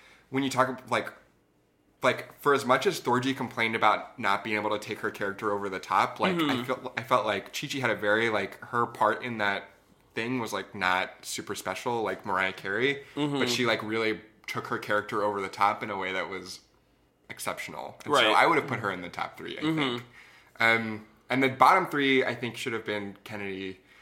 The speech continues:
Speaker 1: uh, Thorgy, and, um, Milk.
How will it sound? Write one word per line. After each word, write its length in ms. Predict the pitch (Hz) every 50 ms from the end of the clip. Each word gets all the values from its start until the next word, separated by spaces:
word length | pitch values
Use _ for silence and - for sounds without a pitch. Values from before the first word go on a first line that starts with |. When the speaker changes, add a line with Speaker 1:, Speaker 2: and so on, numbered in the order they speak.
| - _ _ _ _ _
Speaker 1:
uh, 280 | 104 101 95 92 95 92
Thorgy, 640 | - - 110 104 98 95 98 95 95 92 92 - - -
and, 500 | - 101 98 92 92 92 90 90 90 87 -
um, 320 | 98 101 95 87 87 87 87
Milk. 300 | 120 127 - - - -